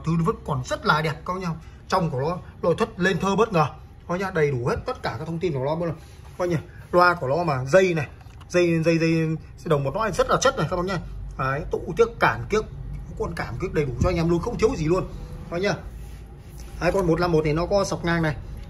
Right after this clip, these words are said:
Đấy, các bác nhá. Và con một lẻ một này thì nó không có sọc ngang và nó chưa, chưa bốt ở dưới đây. Đấy, các bác nhá. Con này thì bốn, ờ, cặp, cặp này của nó là,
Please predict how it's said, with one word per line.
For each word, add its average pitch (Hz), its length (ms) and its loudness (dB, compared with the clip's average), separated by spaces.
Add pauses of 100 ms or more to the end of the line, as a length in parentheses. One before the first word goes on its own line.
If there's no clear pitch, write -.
Đấy, 143 280 -2
các - 60 -8
bác 185 100 -4
nhá. 190 80 -4 (480)
Và 147 100 0
con 180 180 0
một 143 120 0
lẻ 135 80 -2
một 143 160 2
này 143 120 2
thì 151 120 -2
nó 180 100 0
không 180 220 -4
có 185 140 -2
sọc 160 120 -4
ngang 165 220 2
và 143 80 0
nó 160 180 0 (100)
chưa, 214 160 -2
chưa 202 100 0
bốt 208 140 6
ở 143 60 2
dưới 180 140 0
đây. 190 120 2
Đấy, 160 60 -2 (460)
các 151 100 -4
bác 180 100 0
nhá. 190 80 0 (340)
Con 196 120 4
này 165 100 6
thì 160 180 2
bốn, 170 440 4 (580)
ờ, 156 360 4 (460)
cặp, 180 200 0
cặp 156 300 2
này 151 80 4
của 139 100 2
nó 147 240 4
là, 151 260 2